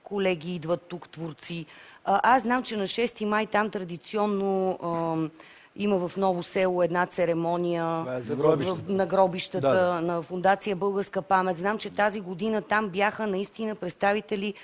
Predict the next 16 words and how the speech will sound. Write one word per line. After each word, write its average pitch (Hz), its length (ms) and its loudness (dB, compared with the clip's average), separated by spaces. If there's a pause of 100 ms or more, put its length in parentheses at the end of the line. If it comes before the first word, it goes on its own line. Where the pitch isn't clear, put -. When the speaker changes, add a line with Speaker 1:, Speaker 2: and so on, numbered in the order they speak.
(160)
Speaker 1:
военни, 208 680 0 (380)
и 240 100 0
македонци, 214 720 -2
и 180 80 -6
гърци, 196 420 -4
и 190 60 -4
българи 196 460 0
са 202 140 -8
били 185 300 -6
заедно. 175 580 2
Служила 208 480 -4
се 185 140 -4
е 185 40 -2
служба 202 440 -4
от, 208 500 -2
е, 180 220 -2